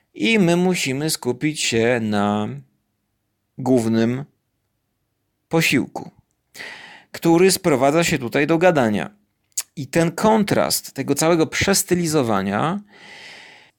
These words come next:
boli. I dodatkowo boli to w kontekście filmu, który znamy już z lat siedemdziesiątych, gdzie bardziej postawiono na emocje, bardziej postawiono na skupienie się na aktorze, na grze aktorskiej właśnie.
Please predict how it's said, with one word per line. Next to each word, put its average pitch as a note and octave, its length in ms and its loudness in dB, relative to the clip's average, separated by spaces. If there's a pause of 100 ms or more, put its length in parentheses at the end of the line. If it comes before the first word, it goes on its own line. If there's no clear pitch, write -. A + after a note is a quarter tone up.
(140)
boli. B2 440 2 (920)
I C#3 100 0
dodatkowo D#3 580 4
boli D3 460 2
to D3+ 120 2
w D#3+ 80 -8
kontekście F3 540 0
filmu, B2 440 0
który D#3+ 360 0
znamy D3 340 -2
już D#3+ 240 -2
z A2+ 120 -6
lat A2 180 2
siedemdziesiątych, A#2+ 1120 0 (460)
gdzie A#2 180 0
bardziej F3 500 2
postawiono D3 540 0
na A2 520 0
emocje, A2 680 0
bardziej D3 340 -2
postawiono B2+ 640 -2
na A2 320 0 (140)
skupienie C#3 540 -2
się A#2+ 180 -2
na A2 240 0 (140)
aktorze, - 760 -6 (640)
na G2+ 160 0
grze A2+ 440 2
aktorskiej - 640 -4
właśnie. - 460 -10